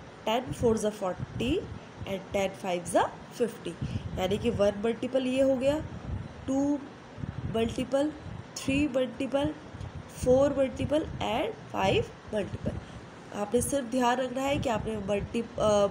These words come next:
मल्टीपल के लिए जितने भी आपको फ़ाइव मल्टीपल बोलेगा, सिक्स मल्टीपल है, सेवन मल्टीपल है, तो उतने टाइम्स तक, यानी कि उतने टाइम्स तक आपने अपना table, वहाँ पर आपने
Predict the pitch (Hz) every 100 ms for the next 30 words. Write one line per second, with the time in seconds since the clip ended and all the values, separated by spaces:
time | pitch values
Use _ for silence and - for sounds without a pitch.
0 | 196 185 247 254 269 - 254 254 359 427
1 | - - - - 233 233 302 339 339 269
2 | 254 262 247 233 226 233 226 214 226 208
3 | 214 208 214 220 311 302 233 226 202 214
4 | 214 220 220 214 214 208 - - - -
5 | 277 262 262 226 214 220 220 220 220 -
6 | - - - 190 - 349 370 - 220 202
7 | 202 226 208 214 233 - - 254 - -
8 | 277 302 - 214 208 233 233 202 190 -
9 | 208 214 277 349 - - - - 208 -
10 | 240 311 - 202 180 220 247 - 208 190
11 | 180 208 190 185 233 302 349